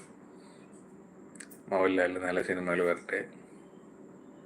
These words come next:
എല്ലാവർക്കും നല്ലത്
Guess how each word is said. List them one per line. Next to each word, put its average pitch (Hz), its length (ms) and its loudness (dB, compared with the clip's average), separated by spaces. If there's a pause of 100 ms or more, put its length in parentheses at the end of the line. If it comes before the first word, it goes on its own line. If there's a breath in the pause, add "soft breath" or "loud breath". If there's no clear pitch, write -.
(2000)
എല്ലാവർക്കും 92 520 8
നല്ലത് 87 220 4